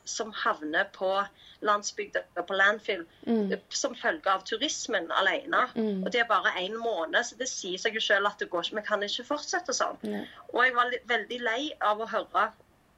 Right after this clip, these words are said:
Speaker 1: turistene som klager på det, så da
Speaker 2: Mm.
Speaker 1: på en måte, du kan jo ikke heller si til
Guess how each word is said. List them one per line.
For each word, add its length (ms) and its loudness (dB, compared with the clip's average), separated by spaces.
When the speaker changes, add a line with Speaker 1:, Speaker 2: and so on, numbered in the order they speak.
Speaker 1:
turistene 460 -2
som 180 -4
klager 640 2
på 100 -4
det, 240 6
så 160 -10
da 180 2
Speaker 2:
Mm. 280 0
Speaker 1:
på 80 0
en 80 -4
måte, 320 4
du 80 -2
kan 180 0
jo 80 -2
ikke 180 0
heller 240 2
si 480 -4
til 260 2